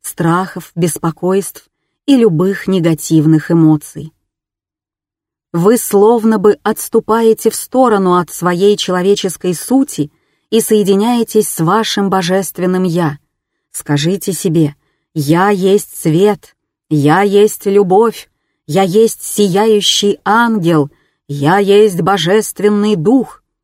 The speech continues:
Затем представьте себе что-то, чего вы боитесь, или ситуацию, которая вас тревожит. Поставьте перед собой задачу:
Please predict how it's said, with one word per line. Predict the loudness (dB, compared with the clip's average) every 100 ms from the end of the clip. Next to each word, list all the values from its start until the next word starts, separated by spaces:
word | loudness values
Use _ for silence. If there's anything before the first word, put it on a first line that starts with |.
| _ _ _
Затем | -6 -2 0 0
представьте | 0 -2 -2 -2 -2 -6
себе | -4 -2
что-то, | -2 -2 -2 -2 -4 -10 _ _ _
чего | -6 0 2
вы | 2 0
боитесь, | 0 0 -2 -6 -12 -12 -20 _ _ -6
или | -2
ситуацию, | 0 -2 0 0 0 0 0
которая | 0 0 2 2
вас | 0 -2
тревожит. | 0 2 2 2 -2 -6 _ _ _ _ _ _ _
Поставьте | -4 -4 -4 -2 -2 -2 -2
перед | 2 2 0
собой | -2 0 2 2
задачу: | 2 0 0 -2 -2 -4